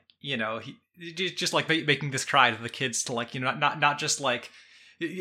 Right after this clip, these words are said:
y-, g-, give their dreams away to, like, the expectations of, like, living in this world, you know, like, to, like, actually, like, c-, c-, cl-, cling to what matters to them and, like, try, try and fight for something and change something, right? Like, it's, uh, it, it, it's maybe not even the most what Naruto is, but it's, like, a vision of it that I think is, like, really striking.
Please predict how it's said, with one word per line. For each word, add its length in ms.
y-, 200
g-, 160
give 260
their 100
dreams 300
away 180
to, 80
like, 140
the 80
expectations 520
of, 80
like, 120
living 240
in 80
this 180
world, 340
you 60
know, 200
like, 180
to, 160
like, 140
actually, 420
like, 240
c-, 120
c-, 220
cl-, 140
cling 240
to 80
what 120
matters 340
to 80
them 200
and, 100
like, 120
try, 160
try 220
and 80
fight 160
for 80
something 220
and 80
change 200
something, 300
right? 180
Like, 160
it's, 160
uh, 320
it, 100
it, 320
it's 220
maybe 180
not 200
even 180
the 80
most 260
what 140
Naruto 400
is, 280
but 160
it's, 140
like, 140
a 60
vision 440
of 160
it 140
that 120
I 100
think 280
is, 220
like, 200
really 200
striking. 500